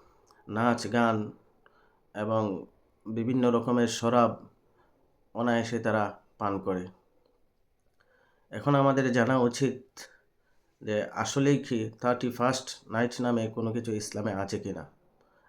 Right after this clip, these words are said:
এবং থার্টি ফার্স্ট নাইট আপনি আমি করতে পারবো কি না। থার্টি ফার্স্ট নাইট উদযাপন আপনি করবেন কিভাবে,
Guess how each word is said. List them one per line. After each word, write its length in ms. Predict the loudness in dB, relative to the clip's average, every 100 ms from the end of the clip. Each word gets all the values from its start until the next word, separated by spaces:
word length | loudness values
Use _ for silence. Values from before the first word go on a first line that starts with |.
| _
এবং 420 | -4 -4 -4 -8 -6
থার্টি 260 | -4 -2 -2
ফার্স্ট 360 | -2 -2 -4
নাইট 640 | -2 2 2 0 -4 -18 -20 _ _ _ -10
আপনি 400 | -8 -2 0 2
আমি 480 | 2 2 0 -2 -8 _ _ _ _ _
করতে 300 | -6 0 -2
পারবো 320 | 0 0 -2
কি 140 | -4 -6
না। 120 | -6 -12 -20 _ _ _ _ _ _ _ -6
থার্টি 240 | -4 0
ফার্স্ট 320 | 2 2 4
নাইট 400 | 4 6 4 2 -6
উদযাপন 760 | -4 0 2 4 4 4 2 -2 -14 _ _ _ _ _
আপনি 280 | -4 -2 0
করবেন 480 | 2 4 4 4 0
কিভাবে, 560 | -4 2 4 4 2